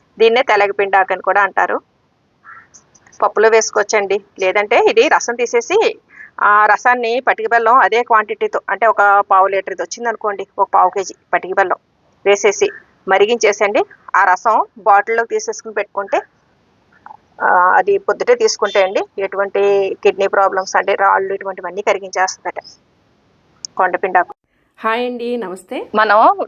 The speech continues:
Speaker 1: రకరకాల విత్తనాలతో పాటు ఈ కొండపిండాకు విత్తనాలు కూడా షేర్ చేస్తే బాగుంటుంది, పది మందికి ఉపయోగపడుతుంది అన్న ఆలోచన నాకు ఎలా వచ్చిందంటే, ఆ, తెలంగాణలో గద్వాల డిస్ట్రిక్ట్ నుంచి ఒక అబ్బాయి నాకు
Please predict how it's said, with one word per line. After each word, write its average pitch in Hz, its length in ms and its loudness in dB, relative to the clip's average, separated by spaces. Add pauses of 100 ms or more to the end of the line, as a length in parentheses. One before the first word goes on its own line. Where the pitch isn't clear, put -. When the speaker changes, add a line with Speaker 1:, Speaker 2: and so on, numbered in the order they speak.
Speaker 1:
రకరకాల 226 420 2
విత్తనాలతో 233 460 0
పాటు 233 300 0 (120)
ఈ 233 120 -2
కొండపిండాకు 233 720 0 (120)
విత్తనాలు 220 360 -2
కూడా 220 320 2 (420)
షేర్ 240 400 0
చేస్తే 233 380 0 (480)
బాగుంటుంది, 214 720 2 (160)
పది 214 140 2
మందికి 262 240 -4
ఉపయోగపడుతుంది 220 800 0
అన్న 208 160 0
ఆలోచన 208 380 0
నాకు 262 140 0
ఎలా 190 140 2
వచ్చిందంటే, 220 580 -2 (500)
ఆ, 185 300 2
తెలంగాణలో 226 840 2 (340)
గద్వాల 214 240 2
డిస్ట్రిక్ట్ 240 360 -10
నుంచి 320 420 -6
ఒక 214 180 0
అబ్బాయి 208 260 2
నాకు 233 280 -2